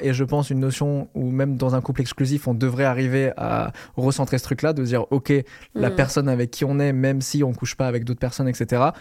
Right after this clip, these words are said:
Speaker 1: ça reste une personne individuelle à part entière, elle ne nous appartient pas.
Speaker 2: Mm.
Speaker 1: Et je pense que ça réglerait déjà beaucoup de problèmes dans les couples.
Speaker 2: De ouf. <laughs>
Speaker 1: Et malgré tout, on a tendance à se dire, bon,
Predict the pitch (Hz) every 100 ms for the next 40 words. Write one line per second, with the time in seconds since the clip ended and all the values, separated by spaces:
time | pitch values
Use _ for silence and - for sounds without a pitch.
0 | - - - - 120 123 127 117 - 123
1 | 120 117 117 123 131 117 120 110 110 143
2 | 147 135 127 120 120 117 113 113 113 135
3 | 147 - - 202 - - - 127 123 120
4 | 117 120 120 123 117 123 135 - 139 127
5 | 123 123 185 - - 214 220 233 - -
6 | 285 370 - 131 127 147 143 139 135 214
7 | 156 131 131 131 123 135 202 143 147 147